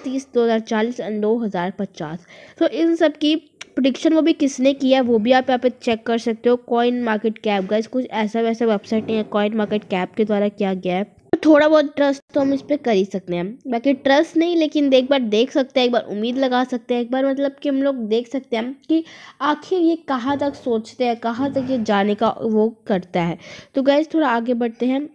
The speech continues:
और जैसे कि भी आप यहाँ पे देख सकते हो, ये तो दो हज़ार तेईस का है, दो हज़ार चौबीस में आप देख सकते हो minimum to maximum यहाँ पे आपको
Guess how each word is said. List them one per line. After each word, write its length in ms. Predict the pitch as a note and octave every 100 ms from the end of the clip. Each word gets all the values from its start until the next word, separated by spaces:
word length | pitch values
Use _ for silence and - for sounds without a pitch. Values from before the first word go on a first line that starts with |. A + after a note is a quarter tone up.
| - -
और 180 | - A3+
जैसे 300 | G#3+ G#3+ G#3+
कि 140 | A3 G#3+
भी 120 | G#3+
आप 200 | G3+ G#3
यहाँ 120 | G3+
पे 80 | G3+
देख 180 | G3 G#3
सकते 240 | G#3 A3+
हो, 60 | A3+
ये 120 | G#3+
तो 100 | G#3
दो 160 | G3
हज़ार 160 | G3 F#3+
तेईस 320 | F#3+ F#3 A3
का 120 | -
है, 60 | B3
दो 100 | A#3+
हज़ार 140 | A#3 A3
चौबीस 420 | A3 F#3+ A#3+ B3+
में 80 | B3+
आप 80 | A#3+
देख 200 | A3+ A3+
सकते 240 | A#3+ A#3+
हो 60 | A#3+
minimum 500 | G#3+ G3+ G3+ A3 A3+ - A#3+
to 100 | A3+
maximum 460 | G3+ - A#3 A#3+
यहाँ 180 | A3+ G3+
पे 60 | A3+
आपको 380 | G3+ - B3+